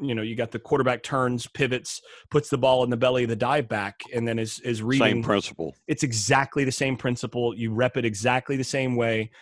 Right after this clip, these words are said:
Speaker 1: That guy's got the ball or, or the quarterback pulls it, and you just stay soft until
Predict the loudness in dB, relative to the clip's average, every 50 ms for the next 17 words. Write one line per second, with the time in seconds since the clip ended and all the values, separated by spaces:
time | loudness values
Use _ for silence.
0 | -20 _ _ -2 -2 0 2 2 4 4 2 0 -2 -8 -16 _ _ _ -20 _
1 | _ 2 4 4 4 4 2 4 6 6 8 8 8 6 6 2 -2 -2 -2 -2
2 | -2 -2 2 2 4 4 4 2 0 0 -4 0 2 2 2 2 2 0 -2 -2
3 | -4 -2 -2 0 -2 -2 -4 -4 -6 -2 0 0 0 0 0 0 2 2 2 0
4 | -2 -6 -4 0 0 2 2 2 2 0 -4